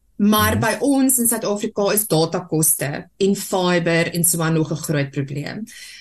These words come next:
Speaker 1: En dan natuurlik is daar iets soos load shedding, wat ook 'n probleem is.
Speaker 2: Ja.
Speaker 1: Maar wat lekker is met die stroomdienste is die meeste van dit kan jy goed aflaai en jy kan dit offline kyk. So jy hou dit op jou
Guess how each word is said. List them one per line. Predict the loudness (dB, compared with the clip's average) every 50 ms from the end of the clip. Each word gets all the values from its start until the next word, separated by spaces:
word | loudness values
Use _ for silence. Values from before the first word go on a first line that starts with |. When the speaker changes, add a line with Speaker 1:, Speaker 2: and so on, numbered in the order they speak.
| -8 0
Speaker 1:
En | 2 2 4
dan | 4 2 2
natuurlik | 0 0 2 2 2 2 2 2 0
is | 0 0 0
daar | 2 0 2
iets | 0 0
soos | 0 0 0
load | 0 0 0 0 -2
shedding, | -2 0 0 0 0 0 0 0
wat | 0 -2 -2 0
ook | 0 0 0 -2
'n | -6 -10 -12 _
probleem | _ -6 -6 -6 -6 -8 -10 -10 -8
is. | -6 -2 -2 0
Speaker 2:
Ja. | 2 2
Speaker 1:
Maar | 2 0 0 -4 -6 -12 -20 _ -20 -8 -4
wat | -2 -2 0
lekker | 0 -2 0 0 0 0
is | 2 2
met | 0 0
die | 0 0
stroomdienste | 0 2 2 4 4 4 4 4 2 2
is | 0 2
die | 2 2
meeste | 2 2 0 0 -2 -2
van | -2 -2 -2
dit | -2 -2 -2
kan | -4 -2 -2
jy | -2 -2
goed | -2 -4 -4 -4 -2
aflaai | -2 -2 -2 -2 -2 -2 0 0 0 2 0 0 0 0
en | 0 0 2
jy | 0 0
kan | 0 -2 -2
dit | -2 -2
offline | -2 -2 -2 0 0 0 0 0 -2 -2
kyk. | -4 -4 -4 -2
So | -2 0
jy | 0 0
hou | 0 0 2
dit | 0 0 0
op | -2 -2 -2
jou | -2 0 2 2 2 0 0 -2